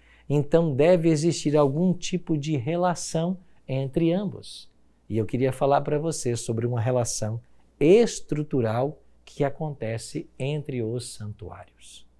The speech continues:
O que eu quero dizer com essa relação estrutural?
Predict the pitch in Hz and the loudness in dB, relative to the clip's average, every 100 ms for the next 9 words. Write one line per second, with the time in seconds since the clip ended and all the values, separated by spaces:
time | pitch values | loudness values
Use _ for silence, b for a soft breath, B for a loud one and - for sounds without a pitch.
0 | _ _ _ _ _ - 233 214 151 147 | _ _ _ _ _ -4 6 6 8 6
1 | 156 151 - 135 139 127 - 131 127 113 | 4 2 2 4 4 4 0 0 0 -2
2 | - 117 120 95 95 | -4 -4 -2 -4 -6